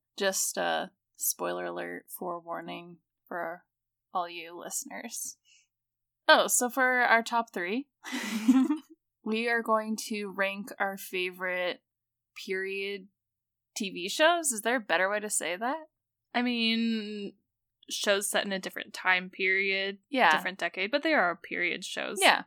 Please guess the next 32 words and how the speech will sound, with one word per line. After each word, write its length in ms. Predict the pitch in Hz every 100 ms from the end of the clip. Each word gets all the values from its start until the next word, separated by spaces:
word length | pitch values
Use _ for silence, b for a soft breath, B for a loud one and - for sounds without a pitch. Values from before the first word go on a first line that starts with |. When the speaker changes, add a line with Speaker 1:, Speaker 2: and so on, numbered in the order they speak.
| _ _ _ _ _
Speaker 1:
Like, 240 | 220 214 -
shows 560 | 233 - 233 240 254 -
that 180 | 220 208
were 180 | 214 220
filmed 600 | - 202 196 196 190 190 - _ _ _ _ _ _ _ -
in 680 | 214 208 202 196 196 190 - _ _ _ -
a 80 |
different 420 | 196 208 - 202 -
period 520 | 202 190 185 180 170
than 180 | 175 175
what 260 | 170 -
they 220 | 160 165
are 400 | 160 156 151 147 -
portraying 640 | - 170 - 147 160 165 175 _ _ _ _ -
on 160 | 175
the 80 | -
show. 280 | - - - - _ _ _ _ _
Speaker 2:
Yeah. 180 | 240 226 - _ -
Speaker 1:
Am 80 | 196
I 40 |
making 280 | 190 196 196
it 100 | -
even 300 | 185 175 170
more 240 | 170 -
confusing? 640 | - 220 233 240 254 254 247 -
Speaker 2:
I 80 | 233
think 180 | 233 247
we're 120 | 294
finding 320 | 269 220 220
the 100 | 208
longest 560 | 190 180 170 175 190 -
ways 180 | 247